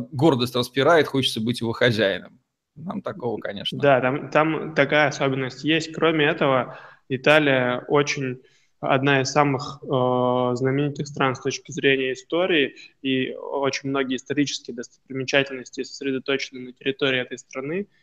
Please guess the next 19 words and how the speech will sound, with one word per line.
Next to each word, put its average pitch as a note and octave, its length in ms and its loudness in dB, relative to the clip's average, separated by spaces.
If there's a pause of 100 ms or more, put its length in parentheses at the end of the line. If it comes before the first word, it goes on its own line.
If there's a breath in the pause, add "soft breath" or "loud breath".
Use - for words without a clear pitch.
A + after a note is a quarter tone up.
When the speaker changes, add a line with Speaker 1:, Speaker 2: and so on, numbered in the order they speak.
(180)
Speaker 2:
И C3+ 60 -2
характерной D3 560 0
особенностью C3+ 640 -2
ее B2+ 500 0
бизнеса E3+ 480 -4
является C3+ 460 -2
то, D#3 200 -4
что B2+ 380 -8 (340 soft breath)
итальянцы C#3 640 -2
очень C#3+ 440 -4
хорошо C#3+ 400 -6
научились C#3+ 640 -4 (280)
зарабатывать, C3+ 720 -2 (380)
э, C3 40 -4 (360)
используя C3+ 480 0
вот B2 120 0
эти C3 220 0
исторические C3 680 -4
ценности. A#2+ 560 -2